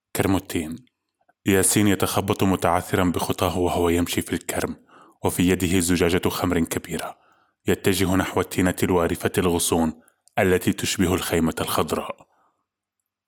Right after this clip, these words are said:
"حكينا علوة فوكنا عنينا،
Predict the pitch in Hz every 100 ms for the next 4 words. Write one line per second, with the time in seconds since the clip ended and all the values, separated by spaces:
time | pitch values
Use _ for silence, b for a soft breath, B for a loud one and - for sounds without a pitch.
0 | _ _ _ _ _ _ _ _ _ _
1 | _ _ _ _ - - - 113 107 104
2 | 95 90 95 95 - 90 - 107 90 90
3 | 80 82 80 85 76 - -